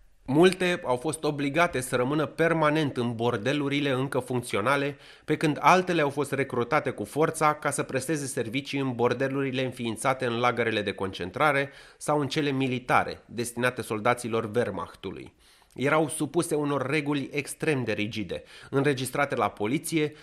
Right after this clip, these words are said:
și strict monitorizate de autoritățile din domeniul sănătății publice.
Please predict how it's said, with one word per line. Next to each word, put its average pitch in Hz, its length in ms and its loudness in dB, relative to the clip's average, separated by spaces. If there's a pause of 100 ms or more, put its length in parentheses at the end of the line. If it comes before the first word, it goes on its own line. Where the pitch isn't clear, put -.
(120)
și - 160 -6
strict 170 420 -2
monitorizate 127 760 0
de 123 100 0
autoritățile 113 720 -2
din 113 160 -4
domeniul 113 320 0
sănătății 107 480 -4
publice. 90 540 -8